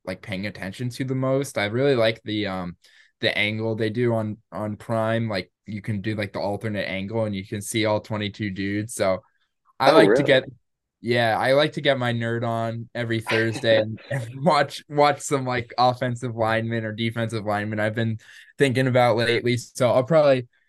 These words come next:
Speaker 1: come back next week s-, with some more thoughts on Montez Sweat.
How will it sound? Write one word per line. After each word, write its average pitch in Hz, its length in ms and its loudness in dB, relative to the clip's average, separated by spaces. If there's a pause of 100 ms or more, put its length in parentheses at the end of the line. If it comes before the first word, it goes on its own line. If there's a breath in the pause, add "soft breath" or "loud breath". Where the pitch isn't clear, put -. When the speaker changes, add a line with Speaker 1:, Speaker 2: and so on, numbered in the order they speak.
(880)
Speaker 1:
come 196 160 4
back 175 200 6
next 156 260 -2
week 139 180 -2
s-, 120 160 -8
with 143 240 0
some 139 140 -2
more 127 180 2
thoughts 120 420 2
on 120 140 0
Montez 117 480 -4
Sweat. 110 420 2